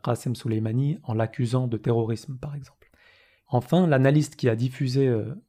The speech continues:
des erreurs dans son média alternatif s'oppose radicalement à une guerre contre l'Iran. Donc entre les erreurs diffusées dans les médias mainstream que l'on a analysées lors du premier épisode et les erreurs diffusées dans ce média alternatif qu'on va étudier aujourd'hui,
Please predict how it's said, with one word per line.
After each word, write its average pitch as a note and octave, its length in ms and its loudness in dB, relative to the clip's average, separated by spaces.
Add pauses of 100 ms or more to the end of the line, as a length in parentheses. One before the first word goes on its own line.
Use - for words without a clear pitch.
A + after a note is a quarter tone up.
(300)
des A2 260 0
erreurs B2 300 4
dans A2 280 0
son A2+ 240 -6
média A#2 280 2
alternatif A2+ 540 -2 (120)
s'oppose C3 540 0
radicalement C#3 680 2
à A#2 60 2
une A#2 160 0
guerre A2 240 -2
contre - 260 -12
l'Iran. D#3 220 -14 (1160)
Donc C3 220 4
entre F#3+ 240 4
les D#3 180 6
erreurs C#3+ 240 6
diffusées D3 380 2
dans C3 120 4
les A#2 80 4
médias C3+ 320 4
mainstream B2+ 640 0
que - 140 -4
l'on A2 160 0
a A2+ 80 0
analysées B2+ 840 2
lors G#2+ 360 -4
du G#2+ 120 -6
premier B2 380 0
épisode A2 540 -4
et C3 80 0
les A#2 200 2
erreurs C3+ 280 8
diffusées C3 360 2
dans A2+ 140 0
ce - 140 -6
média B2+ 280 2
alternatif C3 840 0
qu'on B2 160 -6
va A2 100 0
étudier A#2+ 320 0
aujourd'hui, A2+ 500 -2